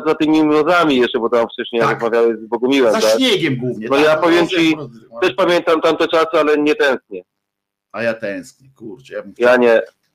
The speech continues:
Speaker 1: ja niestety nie.
Speaker 2: ja bym tak
Speaker 1: Wolę
Speaker 2: chciał.
Speaker 1: tak, jak jest teraz.
Speaker 2: Nie, no
Speaker 1: No
Speaker 2: gdzie?
Speaker 1: dobra, nie prze-, nie przeszkadzam.
Speaker 2: Ja to bym
Speaker 1: Zdrówka
Speaker 2: chciał,
Speaker 1: życzę
Speaker 2: tak.
Speaker 1: jeszcze raz.
Speaker 2: Pamiętaj, w
Speaker 1: Pozdrawiam
Speaker 2: dwunastym,
Speaker 1: wszystkich.
Speaker 2: pamiętaj, Mariuszku, w dwunastym wieku
Speaker 1: Tak.
Speaker 2: śnieg padał i wiedział, że ma padać, w związku z czym dzisiaj powinien padać też.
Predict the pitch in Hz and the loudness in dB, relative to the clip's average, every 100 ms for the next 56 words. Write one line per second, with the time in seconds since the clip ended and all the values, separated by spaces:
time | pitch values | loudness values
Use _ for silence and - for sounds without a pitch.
0 | _ - 110 113 110 117 110 104 98 - | _ -2 0 2 2 0 -2 -2 -2 -6
1 | - 151 156 143 139 135 151 160 165 151 | -6 -2 0 0 -2 0 2 4 4 4
2 | 147 - 143 110 - _ - 151 170 165 | 4 2 4 4 0 _ -14 -6 -2 -2
3 | 151 151 156 156 165 147 139 143 - 165 | 0 2 2 4 2 2 2 0 -2 -10
4 | - 131 147 - 139 147 135 127 123 123 | -8 -4 -4 -6 -6 -2 0 0 0 0
5 | 123 160 165 151 139 135 135 120 110 107 | -2 -2 -2 -2 -2 -2 0 0 0 -4
6 | 101 104 107 110 143 190 180 143 123 156 | -4 -2 0 2 2 0 -2 -2 0 0
7 | 170 202 196 180 151 156 151 147 170 190 | 2 2 2 -2 -2 2 2 2 0 0
8 | - 202 208 190 185 185 180 143 143 113 | 0 0 0 0 0 0 -2 -4 -10 -10
9 | 131 156 180 - 170 147 170 - 123 131 | -8 -4 -4 -6 -10 -8 -8 -2 0 2
10 | 147 135 160 143 135 156 170 - - 160 | -2 -4 -2 0 0 -2 -4 -10 -20 -10
11 | 180 185 147 131 131 123 117 113 107 123 | -2 -2 0 -2 -2 -4 -2 -2 -2 -4
12 | 131 _ _ _ _ 147 143 156 135 165 | -6 _ _ _ _ -10 -10 -10 -12 -10
13 | 151 143 151 165 151 135 151 135 147 147 | -10 -10 -10 -10 -8 -8 -6 -4 -2 -2
14 | 151 - 151 110 - - | -2 -2 -2 -2 -6 -20